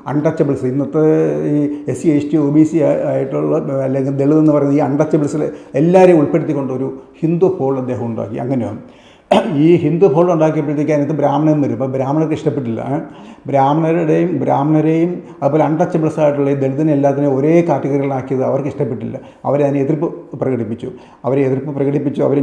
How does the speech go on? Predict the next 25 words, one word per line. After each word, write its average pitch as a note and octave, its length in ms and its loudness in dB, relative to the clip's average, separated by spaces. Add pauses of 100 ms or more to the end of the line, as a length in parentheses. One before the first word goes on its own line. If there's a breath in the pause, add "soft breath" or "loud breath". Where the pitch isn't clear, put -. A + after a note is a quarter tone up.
"ഞങ്ങൾ, D3 180 4 (180)
ഏ, C3 100 0 (160)
ബ്രാഹ്മണരാണ്, C#3 720 2 (100)
ഞങ്ങൾ C3+ 240 -4
ഹിന്ദു D3+ 300 2
അല്ല, C3 140 2 (540 loud breath)
ഞങ്ങളുടെ D3 400 4 (280)
കുലം E3 240 6
പോലും D#3+ 200 6
ഇവിടെയല്ല, C3 360 2 (420 loud breath)
ഞങ്ങൾ, C#3 200 4 (440 loud breath)
ഏ, A#2+ 120 -2 (120)
നോർത്തേൺ D3 340 2 (100)
യൂറോപ്പ് C#3+ 380 2 (140)
എന്ന് C#3 160 0
വരികയാണ്, B2+ 400 0
ഞങ്ങളുടെ C3+ 340 -2
ആർട്ടിക് D3 280 -2
പ്രദേശമാണ് C3+ 540 -2
ഞങ്ങളുടെ C3+ 300 -4
സ്ഥലം" C3 260 -4
എന്നൊക്കെ C3+ 300 -4
അവർ C3 120 -4 (100)
അന്ന്, C3 160 -2
ഏ, D3+ 580 -8